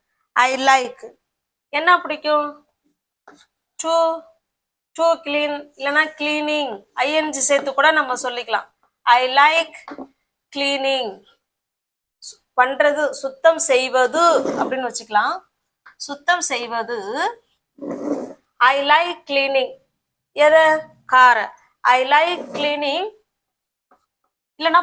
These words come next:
பொதுவா சொல்றோம் அப்படின்னா கார்ஸ். I like cleaning cars. எனக்கு காரை சுத்தம் செய்யறது பிடிக்கும் அப்படின்னு ஜெனரலா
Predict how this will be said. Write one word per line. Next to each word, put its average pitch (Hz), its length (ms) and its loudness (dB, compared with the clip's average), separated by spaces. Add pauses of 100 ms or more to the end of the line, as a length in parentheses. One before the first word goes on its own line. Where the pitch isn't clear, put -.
(120)
பொதுவா 349 320 6 (120)
சொல்றோம் 277 260 2
அப்படின்னா 269 240 2 (160)
கார்ஸ். 240 440 6 (1200)
I 277 60 0 (140)
like 349 260 0 (120)
cleaning 349 440 0 (680)
cars. 240 360 6 (480)
எனக்கு 254 240 -6 (120)
காரை 330 340 6 (100)
சுத்தம் 311 340 -2
செய்யறது 277 420 -2 (460)
பிடிக்கும் 247 580 0 (360)
அப்படின்னு 269 280 -4 (160)
ஜெனரலா 285 500 4